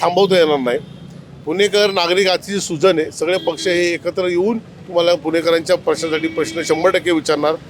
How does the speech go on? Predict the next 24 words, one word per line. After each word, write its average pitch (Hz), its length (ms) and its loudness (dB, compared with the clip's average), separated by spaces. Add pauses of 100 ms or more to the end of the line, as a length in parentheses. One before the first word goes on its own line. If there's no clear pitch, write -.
(260)
काही 165 120 0
अडचणी 151 300 -2
असतील 165 260 -2
शंभर 170 180 2
टक्के 165 180 2
विचारणार. - 600 -2
काही 190 240 4
अधिकाऱ्यांनी 214 580 2
मिळून 208 320 4
त्या - 400 -4
आयुक्तांना 185 400 2
त्या 180 180 0
ठिकाणी 170 240 2
वेडे 165 220 2
केलं, 151 200 0
आयुक्तांनी 165 420 0
ओळखलं 170 400 2
नसेल 160 200 -8
तर 143 60 -2
काही 180 240 0
अधिकारी 185 400 0
इथले 196 160 -2
होते 220 220 4
ना 208 120 2